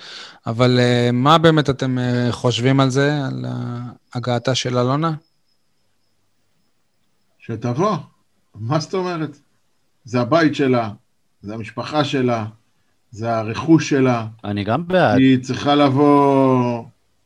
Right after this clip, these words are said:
Speaker 2: ויותר לבוא, ושתביא גם את הילדים שלה, ושתביא
Speaker 1: אה,
Speaker 2: גם את ההורים שלה.
Speaker 1: יש לך איזה
Speaker 2: ואת שלו.
Speaker 1: ניסיון להסבר, אבל למה
Speaker 2: לא,
Speaker 1: דווקא עכשיו?
Speaker 2: אין הסבר,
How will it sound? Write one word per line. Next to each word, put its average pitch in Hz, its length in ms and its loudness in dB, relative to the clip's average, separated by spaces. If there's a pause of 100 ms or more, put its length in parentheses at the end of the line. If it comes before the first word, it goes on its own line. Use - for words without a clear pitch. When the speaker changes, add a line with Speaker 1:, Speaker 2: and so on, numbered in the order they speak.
(140)
Speaker 2:
ויותר 127 720 2
לבוא, 120 460 -2 (360)
ושתביא 113 560 -4
גם 135 180 2
את 131 120 -2
הילדים 123 460 -2
שלה, 127 360 -2 (500)
ושתביא 110 440 -4
Speaker 1:
אה, 147 60 4
Speaker 2:
גם 127 60 0
את 120 100 -10
ההורים 120 280 0
שלה. 135 120 6
Speaker 1:
יש - 80 4
לך - 80 2
איזה 170 140 8
Speaker 2:
ואת 147 60 6
שלו. - 20 4 (300)
Speaker 1:
ניסיון 147 240 6 (800)
להסבר, 123 380 -2
אבל 127 240 -2
למה 165 160 4
Speaker 2:
לא, 170 60 2
Speaker 1:
דווקא 120 240 -4
עכשיו? 139 320 -4
Speaker 2:
אין 180 180 2
הסבר, 135 460 -2